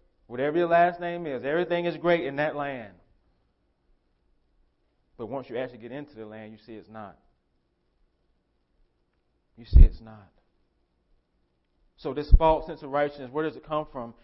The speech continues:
It can come from anything. I know for me, it comes from my performance as a pastor, my performance as a husband and a dad, my accomplishments. What about you?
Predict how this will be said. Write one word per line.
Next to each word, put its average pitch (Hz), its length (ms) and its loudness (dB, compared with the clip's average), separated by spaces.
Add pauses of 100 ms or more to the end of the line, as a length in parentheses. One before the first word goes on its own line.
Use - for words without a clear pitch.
It 156 140 -8
can 190 80 -14
come 185 200 -8
from 175 140 -12
anything. 175 420 -6
I 156 40 -4
know 190 140 -2
for 170 140 -6
me, 202 220 -4
it 160 140 -6
comes 165 200 -4
from 147 120 -14
my 147 100 -8
performance 170 560 -8
as 117 140 -16
a 104 40 -20
pastor, 175 600 -6 (280)
my 120 60 -14
performance 139 540 -8
as 113 140 -6
a 110 80 -8
husband 175 520 -2
and 120 100 -12
a 113 60 -12
dad, 175 600 -4 (320)
my 123 200 -8
accomplishments. 180 880 -10 (1500)
What 156 120 -10
about 175 280 -10
you? 170 240 -18